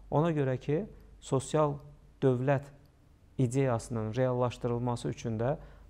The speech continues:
dövlətin kifayət qədər ciddi iqtisadi resurslara malik olması tələb olunur. Təbii ki, Ermənistanın Azərbaycana vurmuş olduğu zərərin aradan qaldırılması görülməsi zəruri olan işlərdir.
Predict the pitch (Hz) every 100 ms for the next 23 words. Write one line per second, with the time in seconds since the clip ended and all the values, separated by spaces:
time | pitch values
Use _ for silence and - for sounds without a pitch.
0 | - 135 131 131 131 147 160 175 - -
1 | 123 127 - 117 120 135 139 - 113 -
2 | 131 - - - 113 107 120 120 107 -
3 | 113 110 123 117 113 117 120 110 107 -
4 | 131 135 - - - 117 127 113 98 95
5 | 95 - - - - - 180 190 214 -
6 | 104 - - 123 131 135 - 139 147 151
7 | 143 - - 120 120 117 117 117 123 117
8 | 120 123 123 123 113 110 117 117 - -
9 | 113 113 107 117 107 - - - - 117
10 | 113 127 127 123 - 113 113 110 110 110
11 | 107 - 143 190 - - - - - -
12 | - 139 139 139 135 131 180 143 143 135
13 | 156 147 127 - - 95 90 95 -